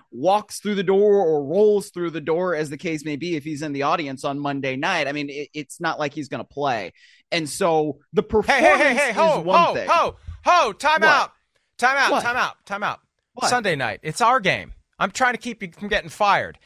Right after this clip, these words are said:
Speaker 2: It's not E S P N,
Speaker 1: What?
Speaker 2: A B C game. It's Sunday night on N B C. Just make, I,
Speaker 1: I
Speaker 2: I know it was just a slip of the tongue, but I'm just trying to help you here.
Speaker 1: What
Speaker 2: Sunday
Speaker 1: did I,
Speaker 2: night
Speaker 1: I don't know,
Speaker 2: football
Speaker 1: I don't even know
Speaker 2: on
Speaker 1: what, I don't even
Speaker 2: N B C.
Speaker 1: know what I said.
Speaker 2: You said
Speaker 1: I don't
Speaker 2: Monday
Speaker 1: even,
Speaker 2: night.
Speaker 1: I don't, I,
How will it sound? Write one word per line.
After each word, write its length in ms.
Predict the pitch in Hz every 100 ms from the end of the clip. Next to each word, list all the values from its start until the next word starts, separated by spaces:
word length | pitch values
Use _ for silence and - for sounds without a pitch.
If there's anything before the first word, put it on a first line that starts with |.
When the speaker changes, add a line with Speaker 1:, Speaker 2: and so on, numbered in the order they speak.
| _ _
Speaker 2:
It's 180 | 170 -
not 200 | 196 240
E 100 | 240
S 140 | 226
P 160 | - 208
N, 160 | 175 160
Speaker 1:
What? 80 |
Speaker 2:
A 100 | 156
B 140 | 151 143
C 240 | - 180
game. 320 | 127 107 110 123 _ -
It's 160 | 147
Sunday 460 | - - 185 175 151
night 280 | 139 131 139
on 180 | 143 139
N 120 | 135
B 120 | 127
C. 380 | 131 - 196 104 _ _ _ _ -
Just 180 | 139 -
make, 160 | 127 -
I, 160 | 127 131
Speaker 1:
I 40 | 143 -
Speaker 2:
I 80 | 139
know 160 | 160
it 80 | 214
was 100 | 254
just 160 | 277 -
a 60 |
slip 180 | 254 254
of 60 | 403
the 80 | 403
tongue, 340 | 311 208 214 _ _ _ -
but 80 | 160
I'm 120 | 165
just 200 | 190 -
trying 180 | 165 190
to 60 |
help 200 | 233 214
you 60 | 147
here. 260 | 135 - _ _
Speaker 1:
What 80 | _ _
Speaker 2:
Sunday 360 | - - 285 208
Speaker 1:
did 120 | 240
I, 40 |
Speaker 2:
night 120 | 196 190
Speaker 1:
I 20 |
don't 100 | 202
know, 80 | 220
Speaker 2:
football 240 | 175 123
Speaker 1:
I 60 | 175
don't 120 | 180
even 120 | 175
know 80 | 165
Speaker 2:
on 60 | 156
Speaker 1:
what, 100 | 147
I 80 | 156
don't 140 | 185
even 0 |
Speaker 2:
N 100 | 233
B 60 | 208
C. 60 |
Speaker 1:
know 100 | 202
what 100 | 196
I 80 | 175
said. 380 | 151 - - 190
Speaker 2:
You 60 | -
said 180 | 175
Speaker 1:
I 20 | 151
don't 80 |
Speaker 2:
Monday 160 | 156 202
Speaker 1:
even, 100 | 196
Speaker 2:
night. 100 | 175
Speaker 1:
I 40 |
don't, 200 | 170 170
I, 100 | 143